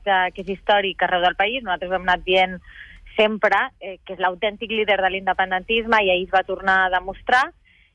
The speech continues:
I és cert que això no necessàriament s'ha traslladat a, a nivell municipal. En alguns llocs sí, amb grans candidats,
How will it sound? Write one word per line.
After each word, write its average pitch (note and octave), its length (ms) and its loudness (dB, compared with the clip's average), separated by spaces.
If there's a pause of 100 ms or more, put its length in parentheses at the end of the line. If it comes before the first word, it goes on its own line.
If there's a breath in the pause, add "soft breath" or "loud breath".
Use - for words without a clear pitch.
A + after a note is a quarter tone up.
I G#3 460 -6 (100)
és G3 160 -2
cert G3+ 320 2
que A3+ 80 -2
això A3 320 -2
no A3+ 240 -6
necessàriament G3 720 -4 (220)
s'ha G3 100 4
traslladat F#3+ 720 0
a, G#3 120 4 (280)
a F#3+ 80 -4
nivell F#3+ 240 -2
municipal. A3 600 0 (100)
En F#3 80 -4
alguns G#3 400 -6
llocs A3 240 0
sí, C4 300 -2 (420 loud breath)
amb F#3 560 0
grans G3+ 320 0
candidats, A3 720 -2